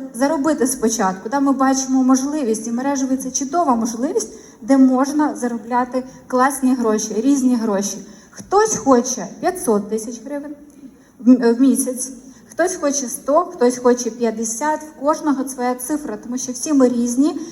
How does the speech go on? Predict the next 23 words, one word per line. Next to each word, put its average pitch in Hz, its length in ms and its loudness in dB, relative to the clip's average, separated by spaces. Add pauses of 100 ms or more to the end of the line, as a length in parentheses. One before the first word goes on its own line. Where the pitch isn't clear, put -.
(100)
всі 277 240 2
ми 277 100 6
індивідуальні. 262 880 4 (220)
І 254 100 0
ці 262 300 0
гроші 240 540 0
можна 240 340 2
заробити 214 580 -2
в 254 60 -2
мережевому 226 640 2
бізнесі, 220 580 0 (340)
якщо 269 500 2
ми 302 140 0
будемо 240 480 2
працювати 254 960 0 (480)
ось 262 320 0 (220)
в - 60 -18
такому 233 500 2
ритмі. 220 480 2 (1000)
Працювати 254 640 2
на 214 160 -2
свій 240 260 0
результат, 302 600 0